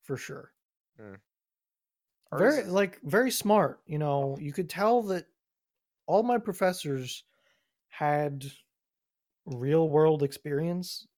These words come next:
Speaker 1: as well as schooling and stuff.
Speaker 2: Mm-hmm.
Speaker 1: So everybody was smart. It's just, it came across diffi-, so
Speaker 2: Yeah,
Speaker 1: it was
Speaker 2: same, s-, like, same
Speaker 1: troubling.
Speaker 2: with mine. Bruno, he can convert hexadecimal in his mind.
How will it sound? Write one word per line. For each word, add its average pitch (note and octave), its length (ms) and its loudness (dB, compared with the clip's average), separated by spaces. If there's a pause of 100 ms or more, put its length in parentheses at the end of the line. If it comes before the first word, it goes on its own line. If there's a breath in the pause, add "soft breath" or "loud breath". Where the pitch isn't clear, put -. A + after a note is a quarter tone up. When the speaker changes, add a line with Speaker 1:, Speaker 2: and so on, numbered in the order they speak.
(180)
Speaker 1:
as A#2 220 -8
well C3 260 -2
as C#3 300 -2
schooling E3 540 -6
and E3 100 -8
stuff. F#3 340 -8 (180)
Speaker 2:
Mm-hmm. B2 220 -16 (140)
Speaker 1:
So F3+ 120 -6
everybody B3+ 260 -2
was G3+ 200 -2
smart. D#3+ 380 -2
It's D3 180 -8
just, F3+ 300 -12
it C#3 120 -18
came F3+ 240 -6
across D3 600 -8 (160)
diffi-, C#3+ 240 -8 (1200)
so C3+ 320 -14 (640)
Speaker 2:
Yeah, - 100 -12
Speaker 1:
it F3 80 -12
was C#3 240 -12
Speaker 2:
same, E3 200 -8
s-, - 180 -20
like, C3 120 -8
same C#3+ 40 -14
Speaker 1:
troubling. C#3+ 240 -10
Speaker 2:
with D#3+ 140 -16
mine. A#2 240 -4 (420)
Bruno, D3+ 200 -8
he E3 140 -12
can G3 200 -18
convert B2+ 340 -8
hexadecimal G2 760 -10
in E2 60 -14
his F#2 160 -14 (120)
mind. G2 360 -10